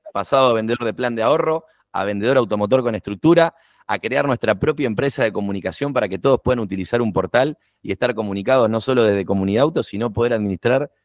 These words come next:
su propia agencia o no agencia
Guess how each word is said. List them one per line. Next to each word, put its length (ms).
su 220
propia 320
agencia 580
o 180
no 260
agencia 640